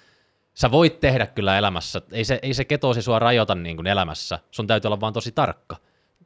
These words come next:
Täytyy olla tosi tarkka ja laskelmoiva, ja sitten mitä kauemmin sitä teet, niin sitä enemmän sä tiedät, mitä on missäkin.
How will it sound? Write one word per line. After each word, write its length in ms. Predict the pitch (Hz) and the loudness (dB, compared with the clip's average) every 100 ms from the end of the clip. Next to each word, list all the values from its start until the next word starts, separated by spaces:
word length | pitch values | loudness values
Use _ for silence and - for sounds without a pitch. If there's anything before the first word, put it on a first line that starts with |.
| _ | _
Täytyy 140 | 110 | -2
olla 100 | 110 - | -2 -2
tosi 180 | 127 123 | -2 0
tarkka 320 | 135 - 123 | 0 2 2
ja 100 | 113 | 4
laskelmoiva, 680 | 117 - 113 104 101 98 | 2 0 -2 0 -2 0
ja 100 | 98 | 0
sitten 220 | 95 - 95 | -2 -6 -8
mitä 180 | 113 117 | -6 -2
kauemmin 320 | 120 123 113 | 0 0 -2
sitä 120 | - - | -10 -4
teet, 240 | 117 110 | -2 -2
niin 140 | 98 92 | -6 -6
sitä 140 | 98 | -6
enemmän 200 | 98 95 | -6 -10
sä 60 | 95 | -8
tiedät, 320 | 120 110 87 | -2 -2 -2
mitä 240 | 87 95 85 _ _ _ | -8 -6 -8 _ _ _
on 140 | - 101 | -6 -2
missäkin. 520 | 101 95 104 76 | -2 -2 -6 -10